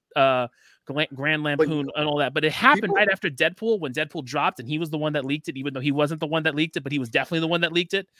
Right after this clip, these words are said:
Speaker 2: But go
Speaker 1: Uh,
Speaker 2: before that, like,
Speaker 1: yeah.
Speaker 2: people keep sleeping on, um, on Safe House. Like, he, he was in Safe House years before that and was really good in it. But, like, no one talks about it. And it's like, yo, it's him with Denzel, just, like,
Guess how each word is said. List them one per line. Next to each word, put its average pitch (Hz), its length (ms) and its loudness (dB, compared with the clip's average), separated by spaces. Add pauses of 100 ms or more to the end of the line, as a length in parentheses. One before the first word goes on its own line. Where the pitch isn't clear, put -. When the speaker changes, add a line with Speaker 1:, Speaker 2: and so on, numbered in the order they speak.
(120)
Speaker 2:
But 175 160 -4
go - 100 4
Speaker 1:
Uh, 139 520 6
Speaker 2:
before 330 220 2
that, 135 260 -2
like, 156 240 -2
Speaker 1:
yeah. 127 80 -6
Speaker 2:
people 285 220 -4
keep 220 240 -8
sleeping 185 420 -4
on, 151 220 2
um, 131 560 0 (340)
on 139 160 -2
Safe 208 340 0
House. - 440 -8 (100)
Like, 135 340 -6
he, 208 320 -10
he 170 120 -4
was 254 180 -2
in 151 100 -2
Safe 220 280 0
House 120 320 -2 (420)
years 160 300 2
before 147 400 2
that 107 320 -2 (180)
and 165 320 2 (100)
was 160 280 -2
really 202 480 0
good 180 280 8
in 196 200 0
it. - 180 -6 (480)
But, 180 240 0
like, 165 220 4
no 160 180 2
one 190 220 0
talks 208 320 0
about 147 260 4
it. 135 140 -2
And 156 80 4
it's 170 100 0
like, 131 220 -4
yo, 180 160 0
it's 151 160 -2
him 202 480 -4 (100)
with 135 240 -6
Denzel, 143 680 2 (540)
just, 165 260 6
like, 160 220 6